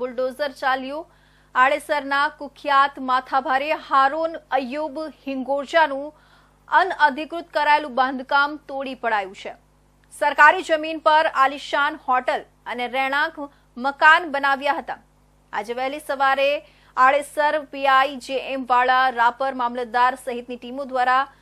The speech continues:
આ કામગીરી હાથ ધરાઈ હતી. કુખ્યાત હારૂન અય્યુબ ઉપર હત્યા,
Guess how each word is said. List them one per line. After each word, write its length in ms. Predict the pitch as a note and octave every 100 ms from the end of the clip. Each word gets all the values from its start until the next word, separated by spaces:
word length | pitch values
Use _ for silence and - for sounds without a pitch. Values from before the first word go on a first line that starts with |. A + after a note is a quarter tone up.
| _ B3
આ 80 | B3
કામગીરી 400 | C4 C4 D4+ E4 D#4+
હાથ 240 | C#4 C#4+
ધરાઈ 260 | C#4 C#4 C#4
હતી. 260 | C#4 C#4 D#4+ - _ _ _ -
કુખ્યાત 460 | G3 - E4+ F#4+ F#4+ -
હારૂન 360 | D4 D4 F4 E4 -
અય્યુબ 260 | C#4 D#4+ C#4+
ઉપર 320 | C#4+ D4 D4+ D#4+ - _ _
હત્યા, 580 | C#4 C#4+ - D#4 D4+ D#4